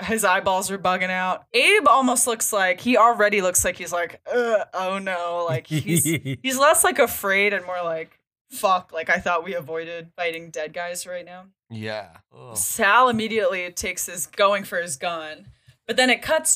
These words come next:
Speaker 1: to, um, a new, like, Russian cruiser, like, military cruiser.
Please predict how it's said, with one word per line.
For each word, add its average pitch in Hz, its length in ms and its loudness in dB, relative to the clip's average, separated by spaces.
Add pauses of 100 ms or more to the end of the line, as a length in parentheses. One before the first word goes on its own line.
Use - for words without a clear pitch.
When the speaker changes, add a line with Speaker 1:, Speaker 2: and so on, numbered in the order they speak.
Speaker 1:
to, 214 520 -4
um, 196 460 2
a 190 260 0
new, 226 400 -2
like, 196 320 2
Russian 185 840 -2
cruiser, 185 680 0
like, 165 220 -6
military 180 480 -6
cruiser. 156 600 -18